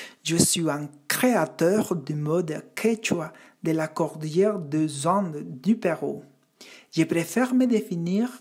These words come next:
comme un artisan vestimentaire. Dans mon enfance, j'étais fasciné par le symbolisme des vêtements traditionnels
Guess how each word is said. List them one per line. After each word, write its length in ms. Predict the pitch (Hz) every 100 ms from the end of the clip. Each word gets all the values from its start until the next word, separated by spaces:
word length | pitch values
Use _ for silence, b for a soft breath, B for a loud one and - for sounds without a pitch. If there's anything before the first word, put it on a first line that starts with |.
| -
comme 300 | - 156 151 - -
un 200 | 190 196 -
artisan 680 | 156 151 - 156 - 160 170
vestimentaire. 1080 | 160 - 165 147 139 139 - - - - - _ B B B B B 143
Dans 120 | 139
mon 280 | 147 202 190
enfance, 760 | 165 156 160 165 254 277 - B B B -
j'étais 340 | 147 165 196
fasciné 680 | 196 240 247 180 160 165 208
par 240 | 175 143
le 100 | 156
symbolisme 1000 | 151 - 233 196 160 151 175 180 170 160
des 160 | 151 143
vêtements 500 | 160 170 165 160 160
traditionnels 1080 | - - 156 147 139 - 143 143 160 247